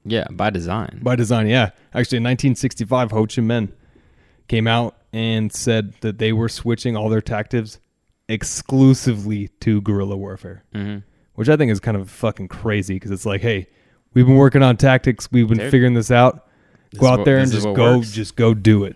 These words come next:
Speaker 1: Yeah.
Speaker 2: Yeah, no, so it was just crazy. And that's where, like, you hear, talk to these guys, you read stories about the booby trapping that the Vietnamese did.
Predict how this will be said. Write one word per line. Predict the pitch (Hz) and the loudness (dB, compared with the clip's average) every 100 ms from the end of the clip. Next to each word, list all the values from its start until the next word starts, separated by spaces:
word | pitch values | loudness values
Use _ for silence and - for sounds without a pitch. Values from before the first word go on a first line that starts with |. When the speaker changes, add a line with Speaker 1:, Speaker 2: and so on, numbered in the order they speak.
| - | -10
Speaker 1:
Yeah. | 87 87 | -10 -4
Speaker 2:
Yeah, | 113 101 101 | -2 -2 -4
no, | 107 | -6
so | 92 113 110 | -2 0 2
it | |
was | 110 | 2
just | 127 - | 0 0
crazy. | 175 175 117 101 - _ _ _ _ _ _ | 2 2 2 -4 -10 _ _ _ _ _ _
And | 185 | -2
that's | 190 | 2
where, | 190 147 | 4 4
like, | 123 110 - - - - _ | 2 -4 -6 -16 -20 -20 _
you | 120 117 | -6 -2
hear, | 127 117 | -2 -2
talk | 139 135 - | -4 -6 -4
to | |
these | 117 104 | -4 -2
guys, | 117 110 107 | 0 0 0
you | 107 101 | -2 0
read | 117 123 | 0 0
stories | - - 113 120 101 | -2 0 4 4 4
about | 95 101 95 - _ _ - | -2 -6 -10 -14 _ _ -14
the | 107 98 | -8 -6
booby | 110 120 123 | -4 -2 -2
trapping | - 123 123 120 | 0 0 2 0
that | 107 95 | 0 -4
the | 98 | -4
Vietnamese | 107 113 101 98 101 113 95 98 | 0 0 0 -4 -4 -2 -4 -8
did. | 92 | -10